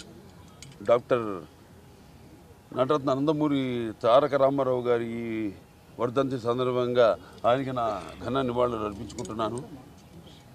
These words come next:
మరి ఒక నటుడిగా ఆయన సామాన్య రైతు కుటుంబంలో పుట్టి అంచెలంచెలుగా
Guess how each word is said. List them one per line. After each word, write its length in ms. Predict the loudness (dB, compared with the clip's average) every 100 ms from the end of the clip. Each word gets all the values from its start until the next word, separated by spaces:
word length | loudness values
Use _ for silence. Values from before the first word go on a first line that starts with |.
| -2
మరి 200 | 2 4
ఒక 180 | 4 4
నటుడిగా 640 | 2 2 2 8 10 10 6 -8 -20 -20 -20 -20 -20 -20 4
ఆయన 140 | 4 6
సామాన్య 400 | 4 6 4 4
రైతు 400 | 2 0 -6 -6
కుటుంబంలో 420 | -6 -2 0 0
పుట్టి 320 | -2 -4 0
అంచెలంచెలుగా 800 | 0 0 -4 -2 -4 0 0 0